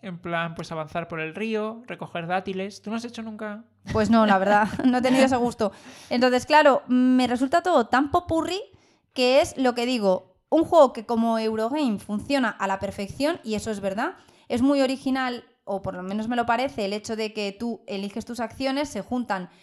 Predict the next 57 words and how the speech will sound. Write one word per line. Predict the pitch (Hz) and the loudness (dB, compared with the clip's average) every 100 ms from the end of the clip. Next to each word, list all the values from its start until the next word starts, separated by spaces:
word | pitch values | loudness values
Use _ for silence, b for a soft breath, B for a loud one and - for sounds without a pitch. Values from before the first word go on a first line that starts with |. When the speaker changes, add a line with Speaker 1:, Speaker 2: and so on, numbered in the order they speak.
| b | b
Speaker 2:
los | - 226 214 | -4 -2 -2
cubitos | 214 214 233 233 226 | -4 -4 -4 -4 -4
de | 226 | -4
todos, | 262 262 214 - | -2 -2 -4 -6
los | 214 196 | -10 -10
tiráis | 208 202 214 | -6 -6 -6
por | - 226 | -8 -4
la | 226 220 | -2 -2
torre, | 262 247 202 185 - | -4 -6 -8 -10 -8
algunos | 202 214 254 220 | -6 -4 -4 -4
se | - | -4
van | 196 208 220 | -4 -2 -4
a | 220 | -4
quedar | 226 220 | -2 0
enredados, | 226 226 226 247 254 202 185 b b b | 0 0 0 2 2 0 -6 b b b
y | 269 | -2
los | 240 226 | 0 0
que | - | -4
salgan | 226 277 269 220 180 170 b b | -2 0 0 -2 -4 -8 b b
vais | 202 220 - 247 | -2 0 0 -4
eligiendo | 247 226 269 262 247 185 165 - | -6 -6 -4 -2 -2 -4 -8 -10
uno | 233 226 | -6 -4
a | 226 | -2
uno | 240 254 196 - _ _ _ | -2 -4 -6 -12 _ _ _
que, | - 214 214 - | -8 -6 -6 -4
cuáles | 226 226 | -2 -2
os | 220 | -8
quedáis | - 240 233 208 | -6 -4 -4 -4
y | 220 | -10
son | 214 | -8
las | 208 208 | -6 -8
acciones | 208 - 220 202 | -10 -10 -10 -10
que | - | -8
vais | 190 190 | -8 -8
a | 190 | -8
poder | 196 190 | -6 -6
hacer | 190 208 202 | -6 -8 -8
Speaker 1:
No, | 220 226 | -2 -2
no, | 220 | -2
Speaker 2:
realmente. | 311 | -4
Speaker 1:
son, | 220 208 | -8 -10
de-, | 202 214 | -12 -12
son, | 202 214 | -8 -8
son | 208 226 240 | -4 -4 -4
la, | - | -4
la | 196 185 180 | 2 2 2
pot-, | 185 185 - | -2 -6 -10
o | |
sea, | - 196 180 - | -12 -8 -8 -8
esas | 220 233 | -8 -6
son | 226 | -4
las | 226 | -4
acciones | 220 226 | -6 -6
que | 220 | -4
vas | 196 208 | -4 -2
a | |
mejorar, | 202 196 208 220 240 | -6 -2 0 0 -2